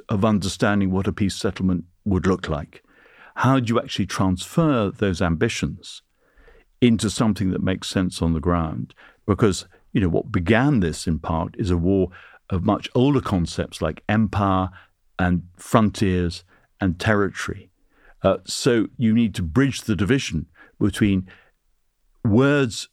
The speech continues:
which mean different things to different people. We could have had a discussion, uh, for the last forty-five minutes about what democracy might mean or what freedom means,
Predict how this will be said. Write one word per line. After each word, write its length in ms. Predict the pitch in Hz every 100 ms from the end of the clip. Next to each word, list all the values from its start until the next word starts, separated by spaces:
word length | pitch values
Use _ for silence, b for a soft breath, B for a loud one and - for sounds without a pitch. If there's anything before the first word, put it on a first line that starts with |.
| -
which 240 | 117 -
mean 180 | 107 92
different 300 | 160 - 170
things 280 | 156 147 -
to 120 | 127
different 320 | 117 - 117
people. 340 | - 113 156 143
We 180 | 123
could 180 | 110 110
have 80 | 104
had 180 | 104 95
a 40 |
discussion, 680 | 82 87 143 123 - 107 92 B B B B
uh, 160 | 104 -
for 140 | -
the 100 | 101
last 240 | 101 98 -
forty-five 420 | 113 90 95 90
minutes 320 | 135 113 -
about 280 | 90 90 -
what 280 | 104 98 - B B B B -
democracy 600 | 101 127 - - - 78
might 260 | 82 85
mean 300 | 87 87 113 -
or 80 | 95
what 180 | 92 -
freedom 500 | - 160 170 113 85
means, 480 | 78 95 113 -